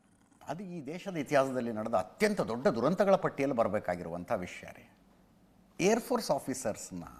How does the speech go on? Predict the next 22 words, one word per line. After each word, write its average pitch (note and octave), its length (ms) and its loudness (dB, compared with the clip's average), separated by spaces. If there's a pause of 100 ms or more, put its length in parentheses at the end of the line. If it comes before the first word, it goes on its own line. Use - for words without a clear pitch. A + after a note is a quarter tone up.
ಬೆಳ E3 300 2
ಬೆಳಗ್ಗೆ A2 580 -2
ಅವ್ರು G#2 200 -4
ತಮ್ಮ A2 180 -4
ಕ್ವಾರ್ಟರ್ಸಿಂದ D#3+ 640 -2
ಆಫೀಸ್ಗೆ A2+ 340 0
ಹೋಗೋದಕ್ಕೆ A2 560 -6 (340)
ಹೊರಗಡೆ A#3+ 420 12
ಬಂದು D3 280 4
ನಿಂತು, A2 260 -6
ಬಸ್ - 240 -2
ಸ್ಟಾಪ್‌ನಲ್ಲಿ C3+ 520 0
ನಿಂತ್ಕೊಂಡಿದ್ದಾಗ G2 800 -6
ಬೈಕ್‌ನಲ್ಲಿ E3 680 2
ಬಂದು B2+ 220 0
ಗುಂಡು G#2+ 220 -2
ಹೊಡಿತಾರೆ, F2+ 360 -8
ಎ F#2 40 -6
ಕೆ F#2+ 120 -8
ಫಾರ್ಟಿ F2+ 280 -12
ಸೆವೆನ್ E2 320 -14
ಇಟ್ಕೊಂಡು. - 400 -20